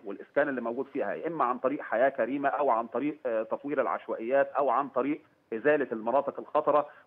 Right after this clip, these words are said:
وبالتالي نقل السكان من المكان اللي هو القديم اللي هو غير صالح للسكن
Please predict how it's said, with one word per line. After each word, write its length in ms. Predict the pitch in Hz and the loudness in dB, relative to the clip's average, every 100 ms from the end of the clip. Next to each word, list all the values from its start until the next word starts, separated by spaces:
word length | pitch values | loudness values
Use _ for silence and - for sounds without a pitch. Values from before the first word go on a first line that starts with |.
| - | -10
وبالتالي 460 | 110 117 - 156 143 | -8 -2 2 2 4
نقل 260 | 170 151 | 0 0
السكان 640 | 135 - 127 - 156 156 139 | -4 -6 -8 0 2 2 0
من 160 | 165 | 0
المكان 600 | 135 117 113 147 139 117 - - | -2 -4 -2 2 2 0 -8 -16
اللي 220 | 104 98 104 | -14 -6 0
هو 200 | 139 127 | 2 2
القديم 520 | - 131 120 147 117 | 2 -2 2 0 0
اللي 160 | 104 | -2
هو 200 | 123 135 | 0 2
غير 200 | 117 151 - | 2 0 2
صالح 240 | 143 135 110 | 0 0 -4
للسكن 440 | - 139 143 | -2 2 2